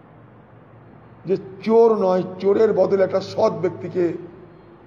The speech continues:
জনপ্রতিনিধি করা উচিত। তৃণমূলের প্রার্থী এলাকায়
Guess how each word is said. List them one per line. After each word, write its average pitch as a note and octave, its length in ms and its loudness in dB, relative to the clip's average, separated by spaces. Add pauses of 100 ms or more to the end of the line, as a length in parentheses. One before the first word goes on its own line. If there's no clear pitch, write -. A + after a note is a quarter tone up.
(340)
জনপ্রতিনিধি E3+ 540 -2
করা D3+ 180 0
উচিত। D3+ 300 -4 (1400)
তৃণমূলের G#3+ 480 0
প্রার্থী F3 400 -2 (120)
এলাকায় E3 360 0